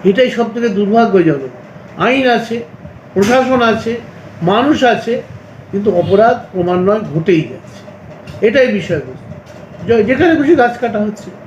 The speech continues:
যেমন খুশি গাছ কাটা হচ্ছে। এই অত বড় তিনশো, ভাবতে পারেন, তিনশো আম, আম গাছ জ্বালিয়ে দিল, কত বড় নির্মম অবদশা। দিল জ্বালিয়ে, কোনো ইনকোয়ারি নেই, কিচ্ছু নেই।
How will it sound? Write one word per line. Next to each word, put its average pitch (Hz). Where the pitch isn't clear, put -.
যেমন 240
খুশি 294
গাছ 240
কাটা 214
হচ্ছে। -
এই 196
অত 202
বড় 269
তিনশো, 254
ভাবতে 214
পারেন, 277
তিনশো 247
আম, 240
আম 208
গাছ 285
জ্বালিয়ে 302
দিল, 202
কত 247
বড় 285
নির্মম 240
অবদশা। 160
দিল 269
জ্বালিয়ে, 262
কোনো 262
ইনকোয়ারি 254
নেই, 247
কিচ্ছু -
নেই। 247